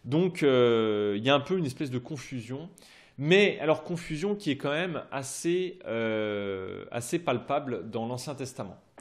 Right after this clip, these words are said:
Et ça, pour, euh, plusieurs raisons. La première, c'est que, <clears throat> il faut savoir que dans l'Ancien Testament,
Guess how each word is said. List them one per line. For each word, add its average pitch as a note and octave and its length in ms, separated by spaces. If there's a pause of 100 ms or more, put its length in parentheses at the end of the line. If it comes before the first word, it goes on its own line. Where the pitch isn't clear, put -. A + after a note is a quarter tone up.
(260)
Et D3 80
ça, G3+ 260 (120)
pour, E3 420 (260)
euh, G2 160
plusieurs E3 400
raisons. G#2+ 280 (580)
La C#3 120
première, F#3+ 460
c'est - 180
que, D3 340 (180)
<clears throat> A#2 200
il C3 80
faut G3 140
savoir E3 420
que - 120
dans C3 180
l'Ancien C3+ 280
Testament, C#3+ 560